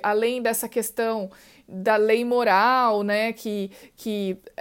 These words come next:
ela só faz sentido quando tem seres morais, que têm o livre-arbítrio, que podem escolher, é, é que, ah,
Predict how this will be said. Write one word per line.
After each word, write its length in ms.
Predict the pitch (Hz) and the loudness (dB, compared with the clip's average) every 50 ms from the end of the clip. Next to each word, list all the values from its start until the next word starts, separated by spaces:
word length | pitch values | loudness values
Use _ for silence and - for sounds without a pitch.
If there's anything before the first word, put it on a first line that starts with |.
| - - | -6 -2
ela 300 | - 202 202 320 - 320 | 0 0 2 4 2 2
só 240 | 320 - - 240 220 | 2 2 0 0 0
faz 240 | - 240 226 233 233 | 0 0 0 0 0
sentido 360 | - 233 - - 247 202 233 | -2 -8 -8 -6 -6 -6 -6
quando 280 | 233 - 233 220 226 | -6 -4 -4 -4 -4
tem 180 | 220 - 240 220 | -6 -6 -6 -6
seres 400 | 214 - - 226 220 247 240 247 | -4 -2 -2 0 0 0 -4 -4
morais, 720 | 220 220 220 208 196 185 190 208 240 254 262 254 240 - | -4 -2 0 2 2 4 4 4 4 2 2 0 -2 -4
que 100 | - - | -6 -10
têm 260 | 208 - - 233 240 254 | -10 -6 -4 -4 -2 -2
o 40 | |
livre-arbítrio, 920 | 247 233 240 220 220 220 208 208 190 190 220 233 247 262 262 247 - 233 220 | -4 -4 -4 -2 2 2 2 2 0 -4 -4 -4 -4 -4 -4 -6 -4 -6 -6
que 160 | 202 - 226 | -6 -6 -12
podem 560 | 214 _ - 226 247 277 294 247 269 247 226 233 | -8 _ 0 2 4 4 4 2 0 -2 0 -2
escolher, 760 | 233 - - - 202 185 180 185 208 247 269 277 254 220 - - - - - - - - - - _ | -2 -4 -6 -4 -4 -2 0 2 2 2 2 2 0 -2 -6 -12 -20 -20 -20 -20 -20 -20 -20 -20 _
é, 500 | - 214 214 208 202 202 - - - 226 247 | -2 2 4 6 6 4 4 2 0 0 0
é 40 | |
que, 500 | 247 240 - - 262 262 277 294 294 - - _ | 0 -4 -8 -6 -4 -2 0 0 -2 -4 -4 _
ah, 640 | - 262 262 254 247 240 240 233 226 220 214 202 - | 0 0 2 2 4 4 4 4 6 6 4 4 2